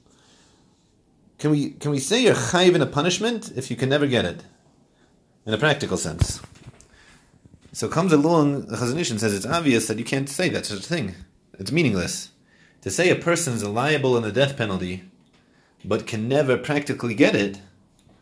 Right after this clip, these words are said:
so then that means that they're not liable in the death penalty. There has to be a practical application, a practical manifestation of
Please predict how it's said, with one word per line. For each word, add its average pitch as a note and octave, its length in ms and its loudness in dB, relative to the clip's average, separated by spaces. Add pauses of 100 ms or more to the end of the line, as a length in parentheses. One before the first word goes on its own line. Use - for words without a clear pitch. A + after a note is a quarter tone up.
(800)
so A2 600 2 (640)
then G#2 200 -2
that A#2 120 2
means D3 200 0
that A2 60 0
they're G#2+ 100 -2
not B2+ 240 -2
liable C3 360 2
in A2 60 -2
the B2 80 0
death E3+ 200 2
penalty. F2 380 -4 (640)
There A2+ 120 0
has F#3 180 2
to D#3 100 0
be E3 120 4
a C#3 40 2
practical E3 460 -2
application, C#3 520 -2
a G#2 60 -6
practical C#3 400 -4
manifestation C3+ 920 -4 (460)
of B2 560 6